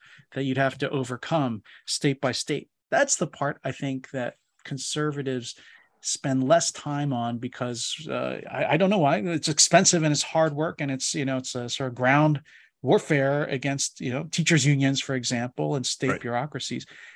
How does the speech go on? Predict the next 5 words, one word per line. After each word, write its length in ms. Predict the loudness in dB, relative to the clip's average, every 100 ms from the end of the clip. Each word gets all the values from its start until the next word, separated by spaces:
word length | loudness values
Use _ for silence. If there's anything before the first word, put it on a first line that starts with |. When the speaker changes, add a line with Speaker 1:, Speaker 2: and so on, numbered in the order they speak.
| -18 4
Speaker 1:
That's, 260 | 4 6
I 100 | 4
think, 360 | 4 0 0 -6 _ _ _ _ _
where, 640 | -4 -2 0 0 -2 -6 _ _ -10
uh, 220 | -6